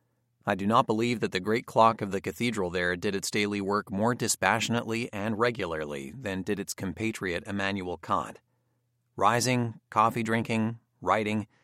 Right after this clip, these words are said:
reading college lectures, eating, walking, all had their fixed time, and the neighbors knew that it was exactly half past three when Immanuel Kant, in his gray coat with his manila cane in hand, left his house door and went to the lime tree avenue,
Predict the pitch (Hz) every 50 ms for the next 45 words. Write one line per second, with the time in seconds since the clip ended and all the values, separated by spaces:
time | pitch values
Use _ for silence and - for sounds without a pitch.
0 | _ _ _ _ 107 98 82 76 73 69 - 123 127 123 113 117 - - 113 104
1 | 104 - - 107 95 98 98 101 101 - - - _ 113 113 110 110 107 104 107
2 | 107 107 104 104 - - - 85 98 104 101 - 104 95 95 95 - _ _ _
3 | _ _ _ _ _ _ - 135 147 151 127 143 147 123 127 113 - - 117 -
4 | - - - 107 95 69 55 53 - _ _ _ _ _ _ _ _ _ - 110
5 | 98 95 92 92 107 131 123 113 98 92 - 107 101 101 104 98 92 98 - 95
6 | 85 87 82 78 85 110 117 139 - - 143 143 120 117 127 131 127 - 127 117
7 | 117 110 - - - 131 120 92 76 73 73 76 80 82 82 85 92 104 110 110
8 | 98 90 82 80 80 - 110 101 101 104 104 98 - 92 85 82 82 80 - -
9 | 107 104 107 107 - - 107 104 101 104 - - 98 85 95 98 95 87 - 92
10 | 87 101 110 107 98 - - - 113 113 107 92 87 80 78 85 85 78 71 67
11 | - - _ _ _ _ _ _ - 117 127 120 - - 113 98 - 113 113 104
12 | - - - 123 110 92 85 82 80 82 82 82 80 82 87 92 - 82 - -
13 | 98 92 92 98 98 104 104 101 98 - 82 80 78 76 73 73 73 65 60 -